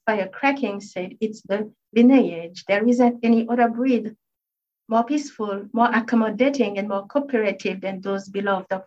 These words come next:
whom they killed the brother, and whose children, mothers, fathers, and sisters sit still in peace, in love,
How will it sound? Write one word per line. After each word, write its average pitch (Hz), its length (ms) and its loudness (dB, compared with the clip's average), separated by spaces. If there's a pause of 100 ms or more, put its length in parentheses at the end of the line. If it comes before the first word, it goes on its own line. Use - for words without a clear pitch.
whom 202 220 -10
they 180 100 -10
killed 190 400 -6 (320)
the 202 80 -2
brother, 202 600 -2 (580)
and 226 140 6
whose 226 240 2
children, 220 600 0
mothers, 220 520 0
fathers, 240 420 0
and 196 160 -6
sisters 208 540 -8 (420)
sit 277 200 0 (120)
still 285 380 0
in 254 260 2
peace, - 380 -10 (500)
in 240 140 2
love, 214 360 2